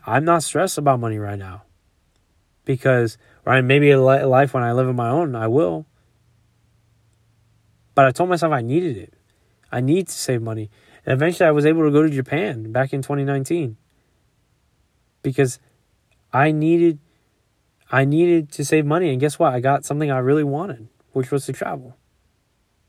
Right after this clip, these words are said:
Focus on your needs, people. So how do I see it? I think kinda I said it a little bit. I see it like this. You have two options.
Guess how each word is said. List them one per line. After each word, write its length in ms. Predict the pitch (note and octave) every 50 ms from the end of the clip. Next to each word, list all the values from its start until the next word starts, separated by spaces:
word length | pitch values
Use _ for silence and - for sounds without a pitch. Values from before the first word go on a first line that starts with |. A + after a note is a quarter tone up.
| _ _ _ _ _ _ _ _ _ _ _ _ _ _ _ _ _ _ _ _ _ _ _ _ _ _ _ _ - - - - - - - - _ _ _
Focus 340 | - D#3+ E3 F3 F3+ E3 -
on 140 | F3+ F3+ F3+
your 220 | F3 E3 E3 D#3+
needs, 340 | D#3 D#3 E3+ F3 E3 C#3 -
people. 400 | - D3 D3 C#3+ - C#3+ C#3 C3 - _ _ _ _ _ _ _ _ _ _ _ _ _ _ _ _ _ _ - - - - -
So 120 | - F#3+
how 120 | G#3 C4
do 60 | C#4+ G#3
I 160 | F3 D#3+ D3+
see 180 | - - A#2
it? 140 | G#2+ G#2 A2
I 40 | A#2+
think 200 | - F#3 G3+ -
kinda 180 | - B3 A3 G3
I 60 | E3+
said 180 | - - E3+
it 60 | D#3 C#3
a 40 |
little 220 | C3+ C3 C3 B2+ A#2+
bit. 240 | B2+ B2+ B2+ B2+ - _ _ _ _ _ _ _ _
I 100 | - -
see 160 | F#3+ - C4+ C4
it 60 | A#3+
like 180 | G3 D#3+ C#3+ B2
this. 400 | B2 G#2 F#2 - - - - _ _ _ _ _ _ _ _ _ _ _ _ _ _ _ _ _ _ _ _ _ _ _ _ -
You 80 | -
have 100 | G#3+ F#3
two 180 | - - A#3 F#3+
options. 580 | D#3+ B2 A2 - - - - _ - - -